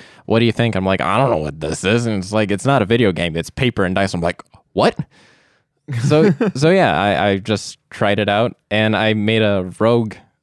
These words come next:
Speaker 1: uh, f-, stealth boy, um,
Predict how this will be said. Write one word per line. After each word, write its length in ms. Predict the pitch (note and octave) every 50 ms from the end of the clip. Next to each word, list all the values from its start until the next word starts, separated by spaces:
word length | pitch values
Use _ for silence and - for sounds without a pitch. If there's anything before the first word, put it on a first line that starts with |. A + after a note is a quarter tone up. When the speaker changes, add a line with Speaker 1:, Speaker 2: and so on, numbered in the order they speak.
| _ _ _ _ _ -
Speaker 1:
uh, 280 | F#2+ F#2+ F#2 F2+ F#2 F#2
f-, 260 | F#2+ - - - - -
stealth 360 | - - - C3+ C3+ C3+ - -
boy, 280 | G#2 G2+ G2 A2+ - - - _ _ _ _ _ _ -
um, 400 | - A2+ A2 G#2+ G#2 G2 F#2 D#2+